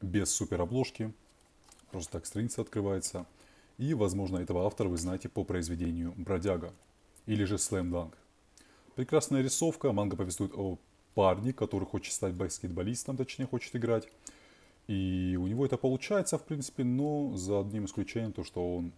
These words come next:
инвалид. Да. Грустная история. Купил первый том. Точнее, не купил, мне его подарили. Вместе с тем, то, что я купил, очень благодарен продавцу за это. Не ожидал такого подгона от него.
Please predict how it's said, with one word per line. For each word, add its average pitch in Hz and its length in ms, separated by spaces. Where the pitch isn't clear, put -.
инвалид. 87 420
Да. 85 200
Грустная 107 360
история. 151 560
Купил 113 260
первый 110 260
том. 165 280
Точнее, - 280
не 95 80
купил, - 240
мне 95 80
его 90 120
подарили. 113 600
Вместе 107 280
с - 60
тем, 110 160
то, 104 100
что - 160
я 98 60
купил, 101 360
очень 85 320
благодарен 87 460
продавцу 110 420
за 123 120
это. 113 260
Не 101 140
ожидал 90 340
такого 113 240
подгона 104 400
от 95 120
него. 95 260